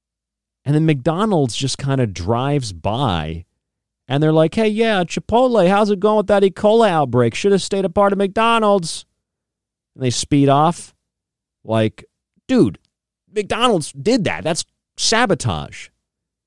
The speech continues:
You know, it's akin to what the Bhagwan did up at the salad bar in, in Oregon,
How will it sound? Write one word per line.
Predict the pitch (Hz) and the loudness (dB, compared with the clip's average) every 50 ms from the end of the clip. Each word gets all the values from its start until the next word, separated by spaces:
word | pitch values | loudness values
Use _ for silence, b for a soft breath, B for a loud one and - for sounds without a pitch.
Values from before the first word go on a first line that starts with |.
| _ _ _ _ _ _ _ _ _ _ | _ _ _ _ _ _ _ _ _ _
You | 135 151 | -2 0
know, | 180 | 0
it's | 208 - - | 0 0 -2
akin | 147 - - - 208 208 208 208 180 | -4 -6 -4 -4 -2 -2 0 -2 -2
to | - 175 | 0 -2
what | 156 147 147 147 135 - _ _ _ _ _ _ _ _ _ _ _ _ _ _ | 0 2 2 2 2 0 _ _ _ _ _ _ _ _ _ _ _ _ _ _
the | _ 127 | _ -8
Bhagwan | 110 - 160 156 185 226 208 160 127 123 117 113 113 110 | -4 -4 -4 -2 0 -2 0 2 2 2 2 2 0 0
did | 104 120 120 123 127 123 - _ _ | 0 0 2 2 0 0 -4 _ _
up | - 135 - - | -4 -4 -2 -2
at | 139 - | -6 -6
the | - | -6
salad | 123 - - - 165 180 214 202 170 120 | -6 -4 -4 -4 -4 -2 -2 -2 -2 0
bar | 104 110 110 110 113 120 131 - _ _ - | 0 0 2 2 2 2 0 -2 _ _ -8
in, | 127 131 135 139 131 | -4 -2 -2 -2 -2
in | 143 147 151 - | -2 -2 -2 -2
Oregon, | - 165 202 240 254 196 95 82 - - | 2 4 4 6 4 4 0 -8 -12 -14